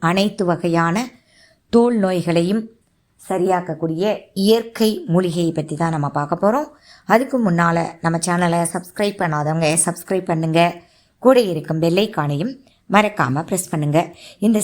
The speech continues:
செடி அமெரிக்கா, ஈரோப், ஆஸ்திரேலியா போன்ற வெளிநாடுகள்ல வளர்க்கப்பட்டு தற்பொழுது நம் நாட்டில் வீடுகள், பூங்காக்கள், சாலை ஓரங்கள்ல வளர்க்கப்படுகின்ற ஒரு செடி தான். இந்த செடியை வந்து நம்ம பொக்கே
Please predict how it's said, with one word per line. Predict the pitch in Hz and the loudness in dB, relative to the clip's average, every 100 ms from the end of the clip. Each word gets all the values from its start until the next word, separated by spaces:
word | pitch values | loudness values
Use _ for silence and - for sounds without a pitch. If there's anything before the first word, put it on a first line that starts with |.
| - | 0
செடி | 214 240 240 - - | 0 0 -2 -4 -2
அமெரிக்கா, | 196 202 196 - 180 180 175 - 196 | 0 0 -2 0 2 2 -2 -4 0
ஈரோப், | 196 185 180 175 - - 170 | 2 2 2 0 -4 -4 -2
ஆஸ்திரேலியா | 196 - 196 175 175 175 170 | -2 -2 0 2 2 0 2
போன்ற | 170 170 147 170 | 0 2 0 0
வெளிநாடுகள்ல | 180 190 180 156 160 156 156 143 | 0 2 0 0 0 0 0 2
வளர்க்கப்பட்டு | 160 165 165 165 156 262 - - - - 185 | 0 -2 -2 -2 0 -2 -4 -20 -20 -2 2
தற்பொழுது | 185 185 180 170 262 185 | 2 2 2 2 0 2
நம் | 170 165 | 0 2
நாட்டில் | 170 170 185 226 - _ _ _ _ - 185 | 0 0 -4 -6 -8 _ _ _ _ -2 2
வீடுகள், | 185 175 156 165 165 165 - _ 214 | 2 2 0 0 0 -4 -14 _ 0
பூங்காக்கள், | 214 202 175 - 165 165 165 165 - - | 2 4 2 2 2 2 0 -6 -16 -4
சாலை | 202 202 196 175 165 | 2 2 2 0 0
ஓரங்கள்ல | 165 156 156 175 262 - _ _ 175 | 0 0 0 0 -4 -8 _ _ 2
வளர்க்கப்படுகின்ற | 185 180 175 165 147 151 165 294 - _ - | 4 2 0 0 0 -2 -2 -4 -6 _ 0
ஒரு | 170 160 | 2 2
செடி | - 151 151 | 0 0 2
தான். | 151 151 - - 185 | 0 -2 -6 -10 0
இந்த | 220 214 | 2 2
செடியை | 220 269 302 220 | 2 2 0 0
வந்து | 208 247 202 | 0 2 0
நம்ம | 196 262 - - _ _ - | 0 -2 -6 -18 _ _ -2
பொக்கே | 185 190 226 | 0 2 2